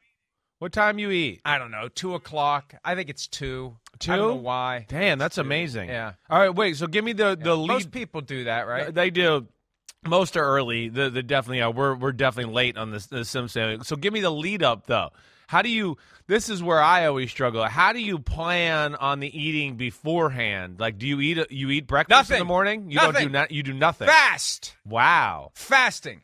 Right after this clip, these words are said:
Speaker 1: Wow.
Speaker 2: Coffee and maybe a Ritz cracker, if that much. Nothing. I'm, I'm, I'm,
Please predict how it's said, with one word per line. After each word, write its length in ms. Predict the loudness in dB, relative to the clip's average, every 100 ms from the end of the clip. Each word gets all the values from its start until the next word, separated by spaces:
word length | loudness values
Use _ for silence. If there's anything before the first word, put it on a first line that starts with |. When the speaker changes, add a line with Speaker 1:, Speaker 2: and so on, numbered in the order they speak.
| _ -14
Speaker 1:
Wow. 340 | -2 2 4
Speaker 2:
Coffee 560 | 6 4 2 -6 -6 -10 _ _ _ _ -4
and 540 | -4 -2 -6 -6 -2
maybe 420 | 4 4 4 2 2
a 80 |
Ritz 280 | 2 0 -2
cracker, 520 | 0 2 2 0 -20 _ -10
if 160 | -8 0
that 220 | 0 0
much. 260 | -6 -6 _ -14
Nothing. 420 | 2 2 2 -8 _ _ -2
I'm, 260 | 0 0 -4 0
I'm, 340 | 0 0 -6 _ -4
I'm, 220 | -4 -4